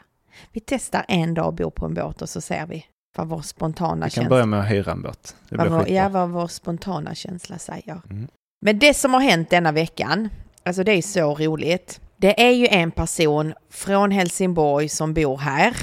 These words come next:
Speaker 1: Det är någonting med honom och jag kan inte sätta fingret på vad det är. Vi var på en ferie för ett tag sedan.
Speaker 2: Mm, exakt.
Speaker 1: Ja,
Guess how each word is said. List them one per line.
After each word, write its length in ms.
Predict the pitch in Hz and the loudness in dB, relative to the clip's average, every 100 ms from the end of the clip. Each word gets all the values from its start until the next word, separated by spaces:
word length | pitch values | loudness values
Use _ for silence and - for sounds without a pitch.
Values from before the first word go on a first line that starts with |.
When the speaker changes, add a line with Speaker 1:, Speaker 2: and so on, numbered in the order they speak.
| - - _ | -10 -16 _
Speaker 1:
Det 380 | - - 190 160 | -6 -2 2 2
är 60 | 156 | 2
någonting 800 | 165 151 147 - 160 139 143 135 | 0 -2 -4 -6 -4 -4 -6 -8
med 400 | 151 151 147 139 | -4 -4 -2 -4
honom 440 | 135 156 151 131 | -4 -4 -4 -4
och 60 | 147 | -4
jag 120 | 147 | -6
kan 120 | 156 | -6
inte 160 | 156 156 | -8 -8
sätta 280 | - 139 147 | -8 -8 -8
fingret 520 | - 147 131 143 - | -6 -6 -6 -10 -10
på 100 | - | -8
vad 200 | 151 147 | -4 -2
det 60 | - 190 - | 0 0 -2
är. 160 | 160 - _ _ | -10 -12 _ _
Vi 260 | 185 175 156 | -2 0 0
var 280 | 202 180 165 | 2 2 4
på 420 | 156 147 143 151 - - | 4 4 2 -2 -8 -12
en 180 | - 156 | -4 -4
ferie 680 | - - 214 131 143 143 147 | -2 2 2 0 -6 -2 -2
för 220 | 156 196 208 | -2 -4 -4
ett 80 | |
tag 240 | 240 185 147 | 0 0 0
sedan. 340 | - - 165 160 - _ - | -8 -6 -8 -10 -18 _ -12
Speaker 2:
Mm, 360 | 104 110 107 104 | -4 -2 -2 -4
exakt. 600 | 101 - 85 - - - | -8 -6 -6 -6 -20 -10
Speaker 1:
Ja, 260 | - - | -6 -4